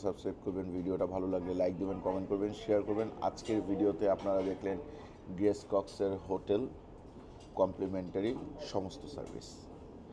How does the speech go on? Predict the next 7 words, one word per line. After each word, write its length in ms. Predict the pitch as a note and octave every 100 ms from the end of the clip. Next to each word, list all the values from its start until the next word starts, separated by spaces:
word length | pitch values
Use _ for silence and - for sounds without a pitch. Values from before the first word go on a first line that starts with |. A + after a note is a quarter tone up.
| - - - F#2
এবং 140 | G2+ B2+ C3 - -
এইখানে 260 | F#2+ G2 G#2+ G#2
যদি 140 | G2+ G#2
আপনারা 220 | A2 G#2+ F2
আসেন 200 | F2 A#2 C3+
তাহলে 200 | F#2 F#2 F#2
মোটামুটি 400 | G2 A#2+ A#2 A2+